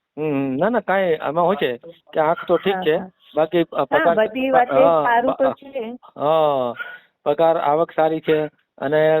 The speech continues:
Speaker 1: ઘરમાં
Speaker 2: હા.
Speaker 1: માત્ર મમ્મી પ-, બે, બે જ જણા રહે છે, એટલે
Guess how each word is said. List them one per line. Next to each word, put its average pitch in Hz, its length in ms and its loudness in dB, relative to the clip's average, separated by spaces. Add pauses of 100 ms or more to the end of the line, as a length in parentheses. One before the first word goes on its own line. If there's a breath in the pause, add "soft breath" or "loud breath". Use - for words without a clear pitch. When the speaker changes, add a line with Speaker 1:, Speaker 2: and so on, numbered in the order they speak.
(140)
Speaker 1:
ઘરમાં 151 260 4
Speaker 2:
હા. 156 60 0
Speaker 1:
માત્ર 156 300 0
મમ્મી 156 360 -2
પ-, 156 300 -4
બે, 160 180 2 (140)
બે 156 180 2
જ 151 300 -4
જણા 147 200 2
રહે 151 200 2
છે, 147 100 -4
એટલે 143 240 2